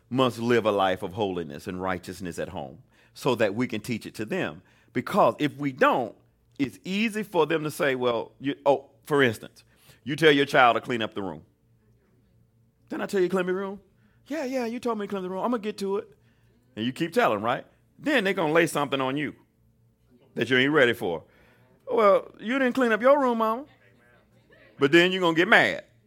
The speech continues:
because you didn't clean up your room. <laughs> Amen. And so you, you, again, you have to be that example. You make sure your room is clean. Then you can say, "Okay,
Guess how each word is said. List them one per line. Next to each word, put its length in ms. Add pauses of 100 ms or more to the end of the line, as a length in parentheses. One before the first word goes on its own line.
(180)
because 280
you 80
didn't 180
clean 180
up 80
your 120
room. 200 (380)
<laughs> 640
Amen. 680 (380)
And 140
so 180
you, 320
you, 460 (260)
again, 540
you 100
have 260
to 60
be 200
that 220
example. 600 (720)
You 80
make 180
sure 140
your 200
room 220
is 120
clean. 300 (4000)
Then 520
you 100
can 120
say, 140
"Okay, 380